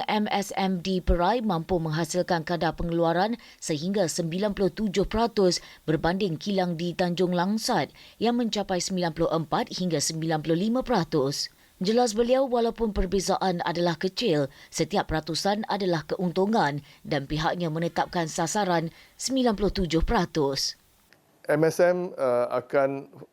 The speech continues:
Speaker 2: uh, fokus dalam, uh, mengembangkan lagi pasaran ekspor, uh, di mana M S M kini mengekspor ke dua puluh dua buah negara. Uh, insyaAllah, uh, M S M akan terus, uh,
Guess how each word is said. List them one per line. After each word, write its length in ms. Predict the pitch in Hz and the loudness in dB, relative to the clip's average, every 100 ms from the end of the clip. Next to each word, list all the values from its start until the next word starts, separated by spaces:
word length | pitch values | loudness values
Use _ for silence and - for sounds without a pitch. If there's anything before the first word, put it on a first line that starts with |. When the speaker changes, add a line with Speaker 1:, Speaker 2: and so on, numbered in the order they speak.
| - | -2
Speaker 2:
uh, 400 | 120 113 113 110 - | 2 2 2 0 -2
fokus 560 | 113 - 143 165 - - | -2 0 0 0 -6 -8
dalam, 400 | 123 113 117 120 - _ _ _ _ _ _ | -2 2 2 0 -14 _ _ _ _ _ _
uh, 320 | - 107 107 | -4 0 0
mengembangkan 720 | 107 117 120 120 135 135 135 123 | -2 -4 -2 0 0 2 0 0
lagi 560 | 117 104 117 139 156 - | -4 -4 -4 -2 -4 -4
pasaran 480 | 113 - 117 113 117 | -4 0 2 2 -2
ekspor, 480 | 107 - 117 123 - _ _ _ _ _ _ _ | -10 -6 -2 0 -2 _ _ _ _ _ _ _
uh, 160 | - 117 | -4 -2
di 160 | 117 113 | -2 0
mana 480 | 127 147 160 175 | 0 0 0 0
M 80 | 127 | 0
S 160 | 117 - | -2 0
M 160 | 131 | 0
kini 480 | - 123 131 143 151 | 0 -4 0 0 0
mengekspor 640 | 135 113 107 104 - 113 - | 0 0 -2 -2 -2 -2 -2
ke 240 | 110 107 | 0 0
dua 240 | 107 113 | 2 0
puluh 400 | 117 123 120 113 113 - - | 2 2 2 2 -2 -10 -8
dua 400 | 120 117 113 101 | 2 4 4 4
buah 240 | 101 107 | 0 -2
negara. 400 | - 101 107 85 - _ _ _ - _ _ _ | 0 0 0 0 -6 _ _ _ -20 _ _ _
Uh, 320 | - 110 110 107 | -2 0 0 -2
insyaAllah, 440 | 120 117 117 131 123 - | -4 0 2 4 2 -4
uh, 480 | 113 113 110 107 107 | -2 0 2 0 -2
M 120 | 117 113 | -4 -4
S 160 | 110 120 | 0 0
M 80 | |
akan 240 | 113 107 107 | 0 -2 -2
terus, 560 | 127 131 - - - - | 2 2 0 -8 -18 -12
uh, 400 | - 113 104 101 | -2 0 2 0